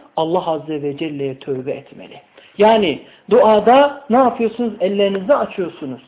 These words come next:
Açtığınız eliniz temiz olacak. Allah'a dilinizle dua ediyorsunuz. Diliniz temiz olacak. Allah'a kalbinizle yöneliyorsunuz. Kalbiniz ne olacak? Temiz olacak. Evet, hepimiz insanız. Hepimiz günahkarız. Ama o günahlardan da ne yapmalı gerekir?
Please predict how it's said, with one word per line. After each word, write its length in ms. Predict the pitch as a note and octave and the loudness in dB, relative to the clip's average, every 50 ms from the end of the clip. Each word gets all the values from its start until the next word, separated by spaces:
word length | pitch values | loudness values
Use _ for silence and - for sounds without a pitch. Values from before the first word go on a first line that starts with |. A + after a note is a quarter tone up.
| _ - | _ -8
Açtığınız 480 | E3+ F3 - - - G3 G3 G#3 G#3 G3+ - | -8 -8 -6 -6 -6 -4 -2 -4 -4 -4 -6
eliniz 400 | E3+ E3 E3 E3 E3+ E3 E3+ - | -8 -8 -8 -8 -8 -10 -12 -10
temiz 320 | - D#3 C#3 E3 G3+ F#3+ F#3 | -10 -8 -6 -4 -4 -4 -4
olacak. 380 | F3 D#3+ D#3 - - - - - _ _ - - - - | -4 -6 -6 -10 -10 -14 -16 -18 _ _ -20 -20 -6 0
Allah'a 600 | - G3 G#3 A3 A#3 A#3 A3+ C4 C4+ C#4 B3+ G#3+ | 2 4 6 6 6 4 4 4 2 2 2 2
dilinizle 560 | F#3+ G#3+ A3 A#3 A#3+ C4+ C#4 A#3 G#3+ A3+ G#3 - | 0 0 0 0 0 0 0 0 2 2 2 4
dua 260 | G3 G3+ B3 C#4+ C#4+ | 4 6 8 8 8
ediyorsunuz. 640 | B3+ - - G#3 G#3 F#3 - - F#3+ E3+ D#3 D3 D3+ | 6 6 4 2 0 0 0 -4 -6 -6 -8 -8 -6
Diliniz 340 | F3 F3+ F3+ F#3 G3 F#3+ F#3+ - | -4 -2 -2 -2 -2 -6 -8 -12
temiz 320 | - D#3 D#3 F#3+ A#3 A3 | -14 -8 -6 -6 -2 0
olacak. 500 | A3+ G3+ F3+ D#3+ - - - - - _ _ _ _ - - - - - | 0 0 0 -2 -4 -6 -10 -14 -14 _ _ _ _ -20 -20 -12 -2 0
Allah'a 500 | F#3+ A3 A#3+ C4 C4+ C4+ C4 D4 C#4 C#4 | 2 4 6 6 6 6 6 4 2 4
kalbinizle 640 | - B3 B3 A#3 G3+ B3 C4 D#4+ D4+ A#3 C4+ C4+ | 4 2 2 2 2 0 2 0 2 2 2 2
yöneliyorsunuz. 800 | B3+ A#3 A3+ A3+ A#3 A3+ C4 D4 C#4 C#4 - A3 G3 F3 F3+ - | 4 4 4 4 4 4 2 2 2 0 -2 -4 -4 -4 -6 -6
Kalbiniz 480 | - - F#3 F#3+ F#3 F#3 G#3+ G#3+ G#3 G3+ | -4 0 0 0 0 0 -2 -4 -2 2
ne 60 | A#3+ | 4
olacak? 600 | C4 C4 B3 A#3 A3+ - C4+ - G#3+ - - - - - _ _ _ _ | 4 6 6 4 4 6 4 4 4 2 -2 -8 -18 -20 _ _ _ _
Temiz 340 | - - E3 E3 F3 E3 E3+ | -10 -10 -10 -10 -10 -12 -12
olacak. 480 | D3 C3+ C3+ - - - C#3 - _ _ - | -14 -14 -14 -16 -18 -20 -20 -20 _ _ -2
Evet, 280 | G#3+ F#3+ D#3+ D3 - - | -2 0 0 -2 -4 -4
hepimiz 340 | G3+ G3+ G#3+ G#3 F#3+ F#3 F#3 F#3 - | -4 -2 -2 -2 -4 -4 -6 -10 -12
insanız. 540 | F3+ E3 D#3 - - F#3+ G3 G3 G#3 A#3 A3 - - - - - - | -12 -12 -10 -8 -6 -4 -2 -2 -2 -4 -4 -8 -14 -20 -18 -4 0
Hepimiz 420 | A3+ A3 A3 A3 G3 F#3+ F3+ F#3 - | 0 0 0 -2 -4 -4 -6 -4 -4
günahkarız. 840 | F#3 F3+ F3+ E3+ D#3+ - - - G#3+ A3+ A3+ A3+ A#3+ C4 D4 C#4+ C#4 - - - - _ _ - | -2 -2 0 -2 -4 -6 -2 2 4 6 6 8 6 6 4 4 0 -8 -16 -20 -20 _ _ -8
Ama 220 | F3 E3 D#3+ D3+ | -6 -6 -6 -2
o 200 | - G3+ G#3 G3+ | 2 2 2 2
günahlardan 800 | F#3+ E3+ D#3+ D#3 C#3+ - D#3+ D#3 D3 C#3+ C#3+ - F3 F3 F3 D3+ | 0 -4 -6 -6 -6 -6 -6 -6 -6 -4 -2 -2 -4 -4 -4 -6
da 100 | D3 C#3+ | -6 -4
ne 100 | E3 F#3+ | -2 -2
yapmalı 420 | F#3+ E3+ - - D#3 D3+ C#3+ C#3+ | -2 -2 -4 -6 -10 -10 -10 -10
gerekir? 580 | C#3 D#3 C#3+ C#3+ C#3 C#3+ - A#3 C4 C#4+ C#4 | -10 -10 -10 -10 -10 -4 -2 0 0 0 -2